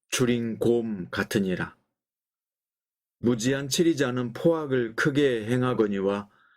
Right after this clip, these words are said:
탐욕을 미워하는 자는 장수하리라. 사람의 피를 흘린 자는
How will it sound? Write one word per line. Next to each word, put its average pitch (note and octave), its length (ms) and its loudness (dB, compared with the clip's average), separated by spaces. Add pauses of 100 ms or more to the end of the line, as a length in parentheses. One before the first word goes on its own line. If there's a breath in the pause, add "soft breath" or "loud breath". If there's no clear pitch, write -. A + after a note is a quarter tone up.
(380 soft breath)
탐욕을 C#3+ 540 0
미워하는 A#2 540 0
자는 A#2 480 0 (480)
장수하리라. G2 960 0 (1300)
사람의 C3 460 -2
피를 C3+ 280 2
흘린 C#3 300 -4
자는 A2+ 560 -2